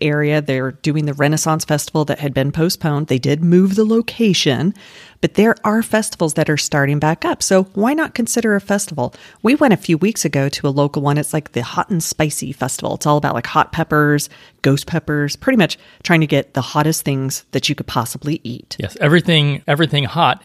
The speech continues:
Speaker 2: including my sunburn.
Speaker 1: <laughs> That's true. And it was outdoors, and there were a lot of people that were there and a lot of vendors that were also local. It was something different to do, but still in our backyard.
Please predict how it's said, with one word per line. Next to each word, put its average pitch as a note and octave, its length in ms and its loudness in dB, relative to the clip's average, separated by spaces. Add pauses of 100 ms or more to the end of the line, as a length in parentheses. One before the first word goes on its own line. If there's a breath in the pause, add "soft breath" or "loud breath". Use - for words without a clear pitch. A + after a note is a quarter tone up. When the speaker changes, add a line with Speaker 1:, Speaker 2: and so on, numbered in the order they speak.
Speaker 2:
including C3+ 400 2
my C#3+ 120 0
sunburn. B2+ 480 0 (300)
Speaker 1:
<laughs> F3+ 320 -2
That's G3 300 0
true. G3+ 320 0 (360 loud breath)
And A3 140 2
it A#3 100 2
was A#3 180 2
outdoors, F3 720 -2
and E3+ 160 4
there E3 100 2
were E3 220 2
a D3 80 -2
lot D#3 340 -4
of E4+ 80 -10
people D4 380 -2
that C3+ 180 -2
were C3 140 -2
there C#3 400 0
and D3+ 160 0
a C#3+ 60 0
lot C3+ 260 2
of F3+ 80 0
vendors G#3+ 460 2
that F3 260 -2
were F3 280 0 (100)
also E3+ 400 2
local. C3+ 580 0 (380 loud breath)
It A3 100 -2
was A#3+ 100 2
something D4+ 340 0
different A3+ 340 -2
to - 80 -6
do, B3 240 0 (280 soft breath)
but - 300 -6
still D3 340 0
in F#3+ 80 4
our G3+ 100 2
backyard. G3+ 560 -4